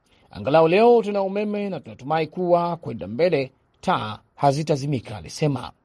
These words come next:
Huku tishio la covid kumi na tisa likiwa linapungua, Zimbabwe imelegeza masharti na vikwazo vya usafiri na mikusanyiko, lakini hali nzuri ya likizo isiyo na mvuto hainui nchi hiyo, ambayo pia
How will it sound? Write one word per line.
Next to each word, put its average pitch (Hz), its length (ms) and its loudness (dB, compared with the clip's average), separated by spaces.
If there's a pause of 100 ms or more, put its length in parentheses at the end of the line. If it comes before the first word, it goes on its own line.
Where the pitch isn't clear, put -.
(140)
Huku 175 280 4
tishio 202 320 2
la 196 100 6
covid 190 320 0
kumi 185 180 -4
na 175 60 -6
tisa 202 280 -4
likiwa 180 220 -2
linapungua, 170 680 -2 (400)
Zimbabwe 180 760 2 (120)
imelegeza 131 480 -2
masharti 190 720 -4
na 143 60 -4
vikwazo 160 440 -4
vya 156 80 -2
usafiri 185 600 0
na 208 160 -4
mikusanyiko, 190 760 -6 (400)
lakini 135 300 2
hali 151 200 2
nzuri 180 300 0
ya 143 60 2
likizo 139 560 -6 (420)
isiyo 170 360 -4
na 156 100 -2
mvuto 208 520 0 (240)
hainui 226 400 0
nchi 214 160 -2
hiyo, 220 300 0 (300)
ambayo 110 260 -10
pia 143 380 2